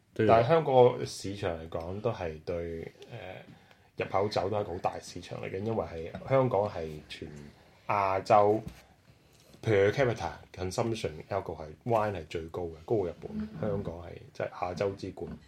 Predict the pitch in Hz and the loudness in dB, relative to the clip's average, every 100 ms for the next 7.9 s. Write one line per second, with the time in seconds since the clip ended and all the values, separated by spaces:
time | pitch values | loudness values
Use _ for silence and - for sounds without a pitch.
0 | _ _ _ _ _ _ _ 113 113 107 | _ _ _ _ _ _ _ -2 2 4
1 | 107 90 87 98 120 - 90 101 95 87 | 2 -2 -6 0 0 2 0 0 0 -2
2 | 82 92 82 78 82 90 98 - 90 95 | -2 -4 -4 -6 -10 -8 -6 -4 -4 -4
3 | 92 85 82 78 80 80 - - _ _ | -4 -6 -8 -14 -18 -18 -20 -20 _ _
4 | - 127 160 139 113 107 123 120 87 92 | -2 2 4 4 2 4 4 4 2 -4
5 | - 92 85 82 101 92 95 107 101 - | -6 -6 -6 -6 -4 -4 -2 0 -2 -4
6 | 87 82 78 82 80 - - 180 104 87 | -6 -8 -10 -12 -12 -10 0 2 2 0
7 | 90 95 101 - 95 87 85 95 85 | -2 -2 -2 -2 -4 -4 -2 -2 -2